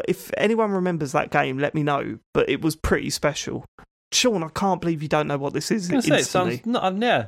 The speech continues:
Speaker 2: never heard of this.
Speaker 1: Yeah, it was, it was amazing. It, I think it was made by the same guy that did Passage.
Speaker 2: Oh,
Speaker 1: Do you remember that
Speaker 2: Sleep
Speaker 1: game?
Speaker 2: is Death.
Speaker 1: Sleep is Death. That,
Speaker 2: Yeah, yeah,
Speaker 1: I
Speaker 2: yeah.
Speaker 1: think that's it. Yeah, yeah,
Speaker 2: Yeah.
Speaker 1: yeah, yeah, yeah.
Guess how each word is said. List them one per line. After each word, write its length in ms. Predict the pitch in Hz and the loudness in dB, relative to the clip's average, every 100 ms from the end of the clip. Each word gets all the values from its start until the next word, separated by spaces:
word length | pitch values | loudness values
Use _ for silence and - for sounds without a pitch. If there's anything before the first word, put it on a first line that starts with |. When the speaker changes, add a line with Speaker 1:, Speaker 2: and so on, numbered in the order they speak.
| - | -6
Speaker 2:
never 200 | 180 170 | -12 -6
heard 180 | 208 110 | -4 0
of 60 | 117 | -2
this. 240 | 226 - - _ _ _ | -2 -8 -20 _ _ _
Speaker 1:
Yeah, 200 | 151 135 | 2 4
it 100 | 127 | 2
was, 180 | 139 139 | 0 -4
it 160 | - 143 | -4 -4
was 140 | 143 | -2
amazing. 540 | 143 143 135 135 127 - _ _ | 0 0 0 -4 -8 -12 _ _
It, 120 | 160 - | 0 2
I 80 | |
think 400 | - - 226 - | -2 0 0 0
it 60 | 175 | -4
was 120 | 180 | -2
made 200 | 190 160 | 0 0
by 100 | 151 | 0
the 80 | 151 | -2
same 220 | - 151 | -2 -2
guy 160 | 143 139 | 0 -2
that 140 | - | -2
did 180 | 143 - | -6 -6
Passage. 580 | - 160 - 131 - - _ _ _ _ | -2 -2 0 -6 -6 -10 _ _ _ _
Speaker 2:
Oh, 180 | 285 294 | 2 4
Speaker 1:
Do 60 | - | 4
you 60 | |
remember 260 | 147 156 165 | 4 2 2
that 100 | 165 | 2
Speaker 2:
Sleep 140 | 262 | 2
Speaker 1:
game? 60 | 262 | 0
Speaker 2:
is 80 | 226 | 4
Death. 400 | 247 143 - _ _ _ _ _ _ _ _ _ _ _ | 4 4 -4 _ _ _ _ _ _ _ _ _ _ _
Speaker 1:
Sleep 280 | - 254 226 | 0 2 2
is 140 | 262 - | 0 0
Death. 460 | 285 277 - - | 0 0 -4 -4
That, 140 | - 226 | -2 2
Speaker 2:
Yeah, 140 | 233 | 2
yeah, 60 | 220 | 4
Speaker 1:
I 40 | |
Speaker 2:
yeah. 140 | 214 190 | 4 2
Speaker 1:
think 240 | 269 - | 2 -2
that's 280 | 214 - 240 | -6 -2 0
it. 180 | 190 - | 0 2
Yeah, 120 | 185 | 0
yeah, 180 | 160 165 | 2 0
Speaker 2:
Yeah. 200 | 156 - | 2 2
Speaker 1:
yeah, 100 | 143 | 2
yeah, 180 | 127 113 - | -2 -4 -4
yeah. 220 | - | -4